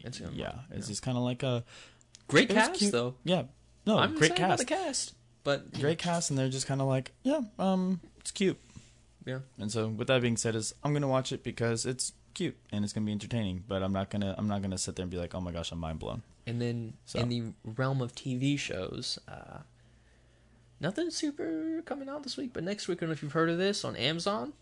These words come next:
Speaker 2: Hmm.
Speaker 1: The Boys.
Speaker 2: Oh.
Speaker 1: Adapted off of a comic by Garth Ennis, which was the writer
Speaker 2: Hmm.
Speaker 1: of Preacher.
Speaker 2: Yep.
Speaker 1: I know you're a big fan of the Preacher
Speaker 2: I
Speaker 1: show,
Speaker 2: love
Speaker 1: and so
Speaker 2: Preacher.
Speaker 1: am I.
Speaker 2: Preacher's great.
Speaker 1: Oh, I love Preacher. But, uh, it is about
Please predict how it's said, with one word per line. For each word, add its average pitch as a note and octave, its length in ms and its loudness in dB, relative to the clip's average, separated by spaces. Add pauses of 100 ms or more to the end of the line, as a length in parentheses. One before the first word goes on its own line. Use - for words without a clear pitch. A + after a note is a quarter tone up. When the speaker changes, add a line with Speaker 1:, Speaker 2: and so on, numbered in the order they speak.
(320)
Speaker 2:
Hmm. C3+ 260 0 (220)
Speaker 1:
The C3 100 0
Boys. F#3 600 -4 (920)
Speaker 2:
Oh. D3+ 380 -2
Speaker 1:
Adapted A#2 640 -4
off A2+ 240 -8
of A#2 520 -10 (460)
a B2+ 60 -8
comic A2+ 340 -10
by C3 100 -8
Garth A#2 280 -6
Ennis, C#3 300 -6
which A2+ 120 4
was A#2+ 160 -4
the A#2+ 120 -2
writer A2+ 560 2
Speaker 2:
Hmm. - 60 -8
Speaker 1:
of A2 420 -2
Preacher. A#2+ 320 -4 (360)
Speaker 2:
Yep. G2 200 -2 (180)
Speaker 1:
I - 60 -8
know A#2 60 -6
you're A2+ 100 -6
a A2 40 -6
big A2 160 -6
fan A#2 160 -8
of A2+ 40 -8
the A2 80 -10
Preacher B2 400 -8 (180)
Speaker 2:
I - 120 -6
Speaker 1:
show, C#3+ 100 -2
Speaker 2:
love D3+ 120 -2
Speaker 1:
and D3+ 120 -2
so A#2 120 -2
Speaker 2:
Preacher. A#2 120 -2
Speaker 1:
am A2+ 60 -6
I. C3+ 220 -4 (240)
Speaker 2:
Preacher's - 260 -12
great. - 260 -8 (240)
Speaker 1:
Oh, - 40 -20
I - 240 -20
love - 100 -18
Preacher. - 240 -14 (400)
But, B2 320 8
uh, A2+ 480 4 (280)
it A#2+ 100 2
is A#2 140 2
about A2 760 2